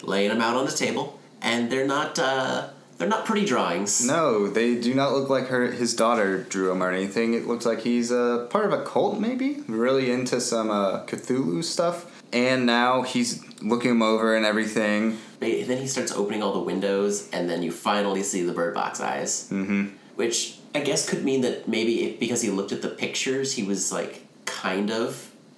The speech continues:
Speaker 1: entranced, and he didn't, like, he wasn't fully there, but then when he looked out the window, he finally, like, fully accepted it. It's a very,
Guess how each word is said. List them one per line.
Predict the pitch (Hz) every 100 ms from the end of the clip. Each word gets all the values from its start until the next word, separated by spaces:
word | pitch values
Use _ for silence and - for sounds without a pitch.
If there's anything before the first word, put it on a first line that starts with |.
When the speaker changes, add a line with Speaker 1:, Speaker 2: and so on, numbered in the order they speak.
| -
Speaker 1:
entranced, | 127 131 151 135 - 127 - - - - -
and | 101
he | 104 104
didn't, | 101 104 95
like, | 98 87 - - - -
he | 117
wasn't | 120 - 104
fully | - 101 101
there, | 98 92 101 104 - - -
but | 101
then | 101
when | 98
he | 101
looked | 98 95
out | 90 -
the | 92
window, | 90 87 87 87
he | 92
finally, | 87 90 87 85 80
like, | - - - - -
fully | - 123 85 82
accepted | 82 92 - 104
it. | 120 120 - - -
It's | 131 135
a |
very, | - 147 131 110